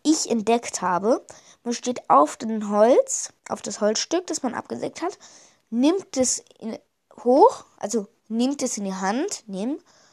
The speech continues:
und drückt dann die ganze Zeit halt springen, beziehungsweise, w-, ich glaub, werfen oder springen, während man draufsteht, und dann mit jedem Klicken, bei mir ist das B, sch-,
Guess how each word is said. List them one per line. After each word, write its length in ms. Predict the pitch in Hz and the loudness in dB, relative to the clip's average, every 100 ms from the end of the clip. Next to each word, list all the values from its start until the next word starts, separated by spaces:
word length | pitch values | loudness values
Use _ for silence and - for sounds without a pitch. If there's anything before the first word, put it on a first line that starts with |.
| _ _ - | _ _ -10
und 180 | 220 226 | -8 -2
drückt 240 | 285 285 | -2 2
dann 120 | 277 | 2
die 60 | 269 | 2
ganze 340 | 254 269 - | 0 -2 -6
Zeit 320 | - 254 240 240 | -2 2 2 4
halt 240 | 220 220 | 2 2
springen, 880 | - - - - - 214 226 262 330 466 - _ _ | 0 -4 -8 -10 -2 0 0 -2 -4 -6 -16 _ _
beziehungsweise, 880 | 233 214 226 240 233 220 220 226 208 | -12 -6 -4 -4 0 2 2 0 -4
w-, 320 | 185 190 190 190 _ _ - | -6 -14 -16 -20 _ _ -16
ich 160 | - | -10
glaub, 220 | - 180 - - - - | -6 -6 -6 -18 -14 -2
werfen 360 | 175 202 240 | 0 0 0
oder 100 | 185 | -4
springen, 540 | 185 - - 196 226 359 - - - _ _ - | -4 -10 -4 0 0 -2 -8 -20 -20 _ _ 2
während 160 | 262 | 4
man 100 | 269 | 4
draufsteht, 540 | 262 226 247 - 247 _ | 4 4 4 2 -10 _
und 200 | 220 233 | -10 0
dann 200 | 226 254 - | 2 0 -6
mit 240 | 214 220 - | -10 -10 -4
jedem 360 | 254 285 339 - - | -2 -2 -4 -12 -16
Klicken, 480 | - 269 269 233 330 _ _ - | -6 -6 -4 -6 -6 _ _ -10
bei 100 | 202 | -8
mir 160 | 202 | -6
ist 140 | 202 185 | -6 -6
das 160 | 185 | -6
B, 480 | - _ 202 220 311 - - _ | -8 _ -4 -2 -4 -8 -20 _
sch-, 200 | - - | -18 -18